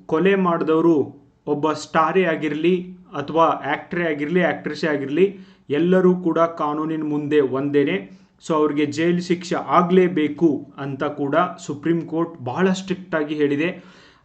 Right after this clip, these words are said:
And I am sure ಎಲ್ಲೋ ಒಂದು ಕಡೆ ಸುಪ್ರೀಂ ಕೋರ್ಟ್ ಮೇಲೆ, ನ್ಯಾಯಾಂಗದ ಮೇಲೆ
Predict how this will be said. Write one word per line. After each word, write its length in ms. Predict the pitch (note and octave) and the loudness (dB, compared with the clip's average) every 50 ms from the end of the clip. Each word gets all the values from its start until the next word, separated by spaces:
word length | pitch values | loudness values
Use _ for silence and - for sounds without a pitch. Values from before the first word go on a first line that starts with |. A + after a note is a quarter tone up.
| D#3+ E3 F#3+ G3+ | -4 -2 0 0
And 200 | G#3 G#3+ G3+ F#3+ | 0 0 0 -2
I 200 | F#3+ F3 F#3 G3 | 0 0 0 0
am 140 | F#3+ F#3+ G3+ | 2 6 8
sure 280 | G3 G3 G3+ F#3 D#3+ | 8 8 8 8 4
ಎಲ್ಲೋ 300 | D3+ D#3 E3+ F#3 G3 G3+ | 2 2 4 8 10 10
ಒಂದು 280 | G3 F#3+ F3+ F3+ F3+ F3+ | 10 10 10 6 2 2
ಕಡೆ 420 | - E3 D#3 E3 F3 F3+ - - - - _ _ | 0 0 0 0 0 -2 -4 -10 -18 -20 _ _
ಸುಪ್ರೀಂ 640 | - - - F3+ F3+ - - - G#3 G#3+ G#3+ G3+ G3+ | -10 -6 -4 -4 -4 -4 -4 -4 -2 -2 -2 -2 0
ಕೋರ್ಟ್ 400 | - F#3+ F#3+ F#3 F#3 F#3+ E3 E3 | 6 8 10 10 8 6 2 -2
ಮೇಲೆ, 460 | E3+ E3 D#3+ E3 E3 E3+ - - - D3 | -2 0 0 0 0 -2 -4 -6 -12 -10
ನ್ಯಾಯಾಂಗದ 680 | C#3 C3+ C#3+ C#3+ D#3 E3+ F#3 F#3 F#3+ G3 F#3+ F#3 F3+ E3+ | -6 -4 -2 0 0 0 0 0 0 0 2 2 0 0
ಮೇಲೆ 520 | D#3+ D#3+ D#3 D3+ D#3 D#3+ E3 E3 - - | 0 0 0 0 2 0 0 -2 -4 -12